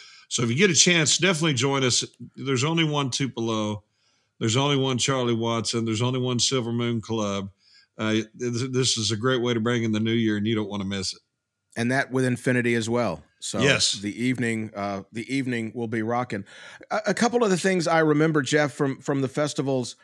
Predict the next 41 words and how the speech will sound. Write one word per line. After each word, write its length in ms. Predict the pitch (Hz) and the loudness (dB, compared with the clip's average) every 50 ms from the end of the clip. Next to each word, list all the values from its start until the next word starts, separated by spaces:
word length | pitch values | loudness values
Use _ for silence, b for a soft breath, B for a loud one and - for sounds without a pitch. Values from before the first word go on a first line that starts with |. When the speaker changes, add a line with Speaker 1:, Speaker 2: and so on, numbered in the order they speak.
| b b b b b b | b b b b b b
Speaker 2:
<clears throat> 300 | b - - - - - | b -4 -4 -4 0 2
and 120 | 175 175 | 4 4
I 180 | 175 170 165 - - - | 6 4 4 2 -2 -6
started 480 | - - - 226 214 233 214 185 160 143 - | -6 -2 2 4 4 4 4 4 2 0 0
wondering 340 | 156 165 185 185 180 160 143 | 0 2 2 4 4 2 2
about 320 | 139 123 131 120 117 113 | 2 2 2 2 2 0
this, 300 | - 120 117 123 120 - | 0 -2 -2 0 -2 -2
and, 180 | - 117 113 113 - | -4 -4 -4 -4 -2
and 160 | 123 123 123 - | -4 -4 -4 -4
once 280 | 131 123 147 151 - - - | -6 -4 -4 -4 -4 -6 -6
when 140 | 127 131 | -4 -4
I 60 | 123 120 | -2 -2
started 360 | - - 156 139 131 123 - | -2 0 0 0 0 0 -2
thinking 320 | - 147 143 - 131 120 117 | -2 -2 -2 0 -2 -2 -2
of 120 | 107 101 | -2 -2
these, 260 | 107 110 113 123 110 | -2 -2 -2 -2 -2
and 80 | 113 107 | -4 -4
I 80 | 104 101 | -4 -4
wrote 200 | 101 113 117 110 | -2 -2 -2 -2
'em 100 | 107 107 | -2 -2
down, 400 | 104 120 123 131 120 113 107 101 | -2 -2 -2 -2 -2 -4 -4 -6
and 120 | 90 107 110 | -6 -6 -6
I 60 | 107 | -4
started 320 | - - 156 139 127 120 | -4 -4 -2 -2 -2 -2
noticing 420 | 131 147 160 156 123 - 127 110 101 | 0 0 0 0 -2 -2 -4 -4 -4
a 60 | 95 | -4
thread. 520 | - _ - - 175 170 151 107 87 92 | -8 _ -6 -2 0 0 0 0 -2 -2
See 120 | - - - | -4 -4 -4
if 100 | 127 190 | -2 -2
you 80 | 170 | -2
can 100 | 143 135 | -2 -2
notice 280 | 131 139 135 135 120 - | -2 -2 -2 -2 -4 -6
this 180 | 127 113 - | -6 -6 -4
with 160 | 139 131 123 - | -4 -6 -4 -4
me. 140 | 98 87 85 - _ _ b b b b b b b b | -6 -8 -8 -10 _ _ b b b b b b b b
In 200 | b 175 180 180 | b 0 2 2
Louisiana, 760 | 175 185 190 226 233 160 180 175 175 180 190 175 127 113 113 - _ _ _ _ _ _ _ _ _ - | 2 2 2 2 2 2 2 2 2 2 2 2 0 -2 -4 -8 _ _ _ _ _ _ _ _ _ -6
there 120 | 147 147 | -2 0
was 200 | 143 147 135 120 | 0 0 0 2
a 160 | 131 131 123 127 | 2 2 2 0
lineup 560 | - 147 139 147 160 170 170 156 143 131 | 0 0 0 2 4 4 4 4 2 2